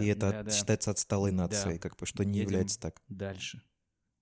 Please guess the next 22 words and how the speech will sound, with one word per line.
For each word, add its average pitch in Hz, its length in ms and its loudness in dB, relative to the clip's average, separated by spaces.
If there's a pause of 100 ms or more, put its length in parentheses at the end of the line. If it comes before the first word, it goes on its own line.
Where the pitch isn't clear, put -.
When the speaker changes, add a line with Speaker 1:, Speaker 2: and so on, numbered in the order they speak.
(680)
Speaker 1:
«Бьёт, 127 300 8
значит, 131 320 8
любит» 101 240 2
у 92 40 -2
меня 85 200 -2
следующий 78 520 -8
стереотип. - 560 -10
Speaker 2:
Пи-, 113 180 -2 (100)
пьёт? 127 360 2 (320)
Speaker 1:
Бьёт, 120 580 8 (240)
значит, 117 500 2 (220)
любит. 98 380 -4
Speaker 2:
Ну 131 120 2
и 175 100 8
Speaker 1:
И, - 40 2
Speaker 2:
пьёт 135 280 4
тоже, 117 300 -4
если 110 220 -10
пьёт, 123 240 -10
значит, 113 200 -2
любит. 117 140 4
Speaker 1:
э, 107 380 0